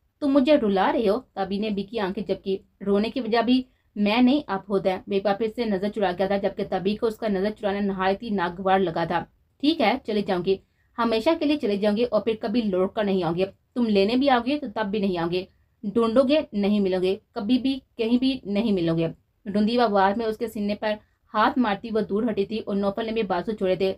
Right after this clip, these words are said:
दिल पर जैसे मजीद कहर डालकर उसने तभी को रोने की वजह फराहम की थी। सिसकी बड़े हुए वो नम आंखों को सर्दी से लगे कमरे की तरफ आ गई थी।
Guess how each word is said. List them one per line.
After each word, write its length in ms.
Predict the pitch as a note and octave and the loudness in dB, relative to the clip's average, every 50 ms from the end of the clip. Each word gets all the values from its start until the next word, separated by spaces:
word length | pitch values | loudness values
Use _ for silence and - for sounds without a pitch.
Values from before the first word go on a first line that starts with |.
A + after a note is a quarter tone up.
| - G3 | -8 -6
दिल 160 | - G#3 G#3 | -4 -2 -2
पर 100 | G3+ G#3+ | 0 -2
जैसे 360 | G#3 G#3+ G#3 F#3+ G3 - A3+ A3+ | 0 2 0 0 0 0 0 0
मजीद 420 | G#3 G3+ F#3+ F#3 - A3 A#3 A3+ - _ | 2 0 0 -2 -4 -6 -8 -8 -6 _
कहर 180 | G#3+ G#3 G#3+ G#3+ | -2 -2 -2 -2
डालकर 500 | G3 F#3 F3+ G3+ G#3 - G3+ G3+ G3+ - - _ _ _ _ _ - | -2 -2 -2 -2 -2 2 2 2 2 2 -6 _ _ _ _ _ -6
उसने 220 | A#3+ A#3+ C#4 C#4+ | -2 2 2 4
तभी 280 | B3+ C4 A#3 G#3 B3 B3+ | 4 4 2 2 0 0
को 120 | - C#4+ | 0 -2
रोने 260 | A#3+ G#3 G3 G3 G#3 | 0 0 0 0 0
की 120 | G3+ B3+ B3 | -2 -2 -2
वजह 260 | F#3+ G3 F#3+ G#3 G#3+ | -2 0 0 0 -2
फराहम 300 | G#3+ - G3 F#3 F#3 F#3 | -2 -2 -2 -2 -2 -2
की 120 | F3+ G3 | -4 -4
थी। 220 | F#3+ G3+ G3+ G#3+ - - | -2 -2 -2 -2 -4 -8
सिसकी 300 | - G#3+ - - A#3+ A3 | -12 -12 -6 -4 -2 0
बड़े 200 | G3 G3+ G3+ G3 | 2 2 2 2
हुए 160 | G#3 A3 A3+ A#3+ - _ _ _ _ - | 2 0 0 0 -4 _ _ _ _ -2
वो 60 | A3 | 2
नम 280 | G#3 G#3 A3+ B3+ C4+ B3+ - | 2 4 4 2 0 0 -2
आंखों 240 | G#3 G3+ - B3 | -4 -2 -2 -2
को 140 | A#3 - B3 | -2 -2 -2
सर्दी 280 | B3 - G3 F#3 - G#3+ | 0 -2 -4 -4 -4 -4
से 120 | G#3+ A#3 | -4 -2
लगे 240 | G3+ F#3+ F#3+ G3+ G#3 | -2 0 0 -2 -2
कमरे 280 | - - G3 G3 G#3 G#3+ | -2 -2 -2 -2 -2 -2
की 80 | A#3+ | -4
तरफ 220 | G#3 G#3+ G3+ F#3+ F#3 | -2 -2 0 0 0
आ 80 | F3+ | 0
गई 120 | F3 F#3+ F#3+ | 0 -2 -2
थी। 260 | G#3 A3 A3+ - | -2 -4 -6 -6